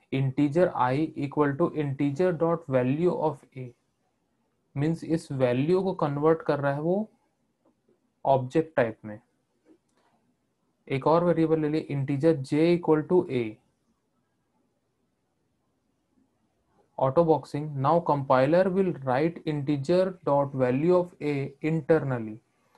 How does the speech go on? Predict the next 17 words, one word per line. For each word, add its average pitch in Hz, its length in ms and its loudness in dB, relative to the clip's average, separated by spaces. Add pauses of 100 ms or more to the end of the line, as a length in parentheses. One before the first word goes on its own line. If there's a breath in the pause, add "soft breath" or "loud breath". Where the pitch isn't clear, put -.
(320)
यहाँ 135 360 2
पे 185 120 -4
हम 160 240 0
लोग 175 200 2
लिख 151 380 0
रहे 165 180 6
हैं 151 280 -4
explicitly, 147 760 -4 (400)
यहाँ 135 380 0
पे 180 120 0
हम 143 200 -2
लोग 165 200 2
नहीं 151 220 -2
लिख 127 280 -2
रहे 107 100 -8
हैं, 104 100 -16 (1300)
दोनों 156 440 2